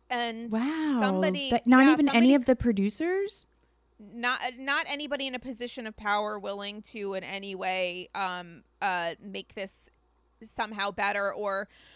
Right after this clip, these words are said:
Speaker 1: really, to me, there's a difference between somebody sliding into your D M. Not to say that any of this has happened, but there's a difference between, like, Joe, producer, sliding into my D Ms being like, "Oh my God, this is so terrible,"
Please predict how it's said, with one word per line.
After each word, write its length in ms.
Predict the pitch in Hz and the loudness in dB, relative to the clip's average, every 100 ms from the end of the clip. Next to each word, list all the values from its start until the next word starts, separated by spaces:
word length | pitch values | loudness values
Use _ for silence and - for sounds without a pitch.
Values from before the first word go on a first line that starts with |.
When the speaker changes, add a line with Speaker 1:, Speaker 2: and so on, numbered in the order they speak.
| - | -20
Speaker 1:
really, 380 | 254 339 339 277 | -8 -6 -4 -6
to 200 | 214 - | -6 -8
me, 160 | 262 277 | -4 -2
there's 220 | 262 240 | 0 -2
a 60 | 233 | -4
difference 360 | 247 247 254 | -6 -6 -8
between 320 | 254 240 214 | -8 -10 -10
somebody 400 | 202 220 214 214 | -6 -6 -6 -8
sliding 380 | 202 226 208 196 | -8 -2 -2 -4
into 220 | 196 - 202 | -12 -12 -10
your 100 | 196 | -10
D 240 | 202 202 | -8 -4
M. 160 | 202 240 | -4 -2
Not 160 | 254 | -4
to 60 | 294 | -4
say 120 | 220 | -6
that 160 | 233 - | -4 -4
any 160 | 202 | -6
of 60 | 208 | -10
this 100 | 208 | -12
has 100 | 214 | -10
happened, 360 | 233 202 208 196 | -2 -2 -2 -8
but 160 | 202 - | -8 -6
there's 200 | 254 269 | -6 -4
a 60 | |
difference 280 | 277 285 302 | -6 -6 -8
between, 240 | 254 247 247 | -12 -10 -8
like, 240 | 214 226 | -8 -8
Joe, 240 | 240 226 | -4 -2
producer, 500 | 233 240 208 214 214 | -2 -6 -8 -8 -8
sliding 300 | 202 208 202 | -4 -2 -2
into 140 | 202 214 | -6 -10
my 80 | 196 | -6
D 120 | 202 | -6
Ms 120 | 202 | -6
being 160 | 208 196 | -10 -10
like, 120 | 196 | -10
"Oh 80 | 214 | -8
my 100 | 202 | -4
God, 160 | 202 190 | -4 -4
this 160 | 226 | -8
is 80 | 214 | -12
so 140 | 226 | -12
terrible," 520 | 202 240 185 - 254 | -8 -6 -6 -2 -4